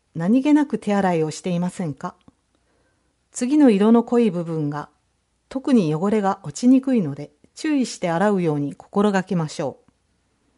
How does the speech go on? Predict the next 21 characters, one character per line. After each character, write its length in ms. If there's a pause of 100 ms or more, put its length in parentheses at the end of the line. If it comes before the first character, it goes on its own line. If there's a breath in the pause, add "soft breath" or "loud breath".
(840)
う。 140 (120)
最 100
も 380
不 160
十 240
分 260
に 120
な 160
り 100
や 140
す 160
い 200
部 160
位。 140 (1300)
指 220
先、 480 (540)
指 320
と 100
指 320
の 200
間、 360